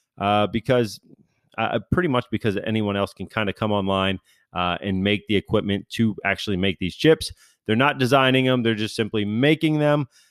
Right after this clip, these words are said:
Uh, so they are trading at a low P E, but, uh, there is going to be a lot of demand. Uh, there's s-, definitely some concerns with China. They are looking to, uh, build elsewhere, and that should certainly help this one going forward.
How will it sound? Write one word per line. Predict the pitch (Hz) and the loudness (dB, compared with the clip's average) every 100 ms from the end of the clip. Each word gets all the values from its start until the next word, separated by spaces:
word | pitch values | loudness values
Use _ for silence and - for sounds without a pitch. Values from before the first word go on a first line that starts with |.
| _ - | _ -6
Uh, | 92 95 | -4 -4
so | - 110 | 0 0
they | 104 110 | 2 0
are | 107 107 104 | 2 2 2
trading | - 101 98 101 | 0 -2 -2 -2
at | 92 95 | -2 0
a | 95 | 0
low | 90 92 95 | 0 0 -2
P | - 95 92 90 | -2 -4 -4 -2
E, | 135 156 156 - _ _ - | 2 2 0 -6 _ _ -4
but, | 104 127 | -2 2
uh, | 117 | 2
there | 113 | 2
is | - 113 120 | 2 0 2
going | 117 113 113 | 0 -2 -4
to | 101 | -4
be | 107 | -2
a | 101 | 0
lot | 92 92 | 0 0
of | 90 | 0
demand. | 90 95 131 151 151 110 _ _ _ - | -2 0 2 2 0 -4 _ _ _ -4
Uh, | 95 95 95 | -2 0 0
there's | 104 110 - | 0 -2 -6
s-, | 131 | -4
definitely | 160 165 160 | -4 -2 -4
some | - 139 | -4 -6
concerns | 147 127 139 139 120 | -6 -2 2 2 2
with | 120 | 0
China. | - 120 117 113 | 0 2 2 2
They | 107 113 | 2 2
are | - 143 | 4 4
looking | 139 135 131 123 | 4 0 -2 -4
to, | - 123 120 | 0 2 4
uh, | 113 | 4
build | 101 113 120 104 | 2 2 2 2
elsewhere, | 98 107 - 110 107 107 - _ _ | 0 0 0 -2 0 0 -4 _ _
and | 95 101 | -4 0
that | 117 - | 0 0
should | 117 98 | -6 -4
certainly | 120 120 110 98 | -4 -4 -4 -4
help | 101 104 - | -2 -2 -2
this | 101 - | -6 -4
one | 101 92 | -6 -4
going | 95 90 | -6 -8
forward. | - 147 160 156 | -2 2 4 2